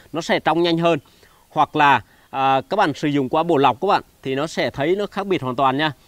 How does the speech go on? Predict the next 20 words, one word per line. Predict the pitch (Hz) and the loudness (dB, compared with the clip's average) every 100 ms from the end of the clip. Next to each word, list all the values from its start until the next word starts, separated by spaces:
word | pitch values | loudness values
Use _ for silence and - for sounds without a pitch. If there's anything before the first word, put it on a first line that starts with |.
| - - - | -20 -20 -10
Rồi, | 143 143 127 - | 0 0 0 -2
nếu | 160 | 0
như | 214 208 | 2 2
nhà | 180 | 2
bạn | 147 143 | 4 2
nào | 139 | 2
đang | 147 170 | 0 -2
sử | - | -2
dụng, | 156 135 131 135 | -2 -2 -2 0
à, | 131 | 2
nước | 139 175 | 0 0
máy | 175 214 | 0 2
này, | 190 104 _ _ _ _ - | -2 -4 _ _ _ _ -12
à, | 123 131 - _ | -6 -6 -6 _
giếng | 139 156 190 240 | -4 2 2 2
bị | 180 | 2
nhiễm | 143 131 | 2 0
sắt, | - 202 - | 0 -4 -4
nhiễm | 165 127 | -8 -4
phèn | 151 139 | -2 -2